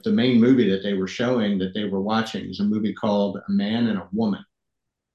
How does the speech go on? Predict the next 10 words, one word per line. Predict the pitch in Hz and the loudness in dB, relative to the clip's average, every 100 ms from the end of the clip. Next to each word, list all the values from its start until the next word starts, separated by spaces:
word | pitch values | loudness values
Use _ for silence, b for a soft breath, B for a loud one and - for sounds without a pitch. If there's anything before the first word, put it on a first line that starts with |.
| _ _ _ _ _ _ _ - | _ _ _ _ _ _ _ -12
So | - 107 | -4 0
I | 113 | 2
looked | 113 151 151 | 2 2 0
that | 127 113 101 | 0 0 0
movie | 127 135 101 | 2 2 0
up | 104 110 113 | -4 -6 -6
and | 101 | -4
read | 104 131 | 0 2
about | 127 87 - - | 2 -2 -12 -14
it. | - | -18